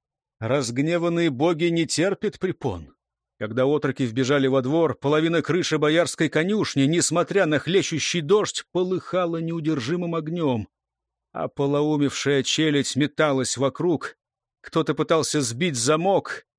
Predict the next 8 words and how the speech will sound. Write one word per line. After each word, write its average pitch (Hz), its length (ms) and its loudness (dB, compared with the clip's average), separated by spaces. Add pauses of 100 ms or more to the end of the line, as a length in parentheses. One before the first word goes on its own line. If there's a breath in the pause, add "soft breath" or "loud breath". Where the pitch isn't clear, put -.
(140)
а 139 200 0
сам 196 540 0
Вышата 156 500 2
Добрынич, 135 760 0
полуодетый, 156 1120 2
собирался 131 680 -2
на 139 160 2
пир, 185 400 0